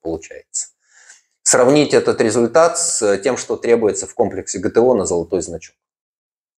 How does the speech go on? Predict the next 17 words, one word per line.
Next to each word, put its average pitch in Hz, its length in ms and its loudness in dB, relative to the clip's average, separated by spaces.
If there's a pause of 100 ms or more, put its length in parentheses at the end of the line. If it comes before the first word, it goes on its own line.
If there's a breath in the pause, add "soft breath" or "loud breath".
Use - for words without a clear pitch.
(180)
Опыт 151 320 4
показывает, 151 600 4
что - 180 -6
если 104 260 -2
вы 98 160 -4
прыгаете 90 540 2
на 87 120 -12
золотой 98 380 0
значок, 113 400 2
значит, 104 240 -4
у 107 60 0
вас 104 180 2
со 104 80 -4
взрывной 98 420 0
силой 123 280 0
всё - 160 -10
нормально. 80 320 -8